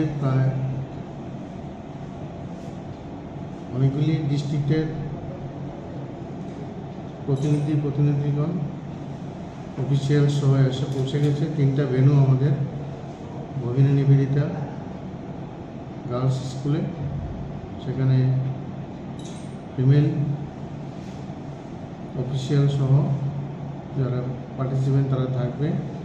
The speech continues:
রামকৃষ্ণ মহাবিদ্যালয় সায়েন্স বিল্ডিংয়ে থাকবে মেল পার্টিসিপেন্ট এবং অফিসিয়ালস। এছাড়া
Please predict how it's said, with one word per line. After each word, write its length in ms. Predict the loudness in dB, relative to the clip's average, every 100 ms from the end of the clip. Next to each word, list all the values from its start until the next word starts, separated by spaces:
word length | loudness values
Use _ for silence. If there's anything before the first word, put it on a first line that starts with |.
| -10 -10 -10 -12 -12 -10 -10 -8 -8 -10 -10 -10 -8 -4
রামকৃষ্ণ 400 | 2 2 2 0
মহাবিদ্যালয় 760 | 2 4 4 2 4 6 6 4 0 0 -4 -8 -8 -10 -10 -10 -10 -10 -10 -2
সায়েন্স 260 | 4 4 4 4
বিল্ডিংয়ে 400 | 4 6 4 4 0 -4 -8 -6
থাকবে 300 | -4 -2 -2 -2 -4 -6 -8 -10 -10 -10 -4
মেল 260 | 4 6 6 2 0 -2 -4 -6 -10 -10 -10 -10 -8
পার্টিসিপেন্ট 580 | -4 -2 0 -2 -2 -2 -2
এবং 180 | -2 -2 -2 -4 -4
অফিসিয়ালস। 560 | -6 -6 -4 -4 -6 -8 -10 -10 -10 -10 -10 -10 -10 -10 -10 -10 -10 -10 -12 -10 -10 -10 -10 -12 -12 -8
এছাড়া 300 | -4 2 4